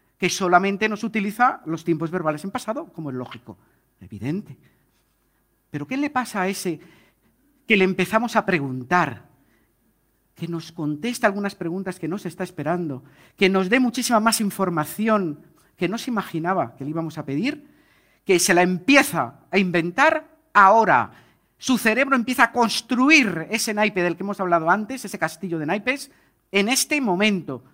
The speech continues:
¿Qué le pasa al cerebro? Que los verbos siguen a la acción. Si la acción pasó en el pasado, los verbos son en pasado.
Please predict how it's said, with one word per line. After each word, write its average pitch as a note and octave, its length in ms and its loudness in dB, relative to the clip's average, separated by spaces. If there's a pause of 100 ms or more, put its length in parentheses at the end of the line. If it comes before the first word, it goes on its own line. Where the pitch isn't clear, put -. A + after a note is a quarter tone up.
(220)
¿Qué A3+ 80 -4
le G#3+ 60 -6
pasa A3 160 -10
al - 60 -10
cerebro? F#3+ 360 -10 (560)
Que F3 100 -6
los E3 140 -4
verbos A#3 480 -2
siguen A3 280 -4
a G#3 40 2
la E3 60 0
acción. F3+ 540 -4 (300)
Si - 160 -2
la F#3+ 100 6
acción C4+ 300 0
pasó F#3+ 200 -4
en C4+ 40 0
el B3+ 80 -2
pasado, G#3+ 420 -2 (100)
los E3 140 -6
verbos F3+ 200 -4
son G#3 80 -8
en F#3+ 60 -6
pasado. F3 400 -4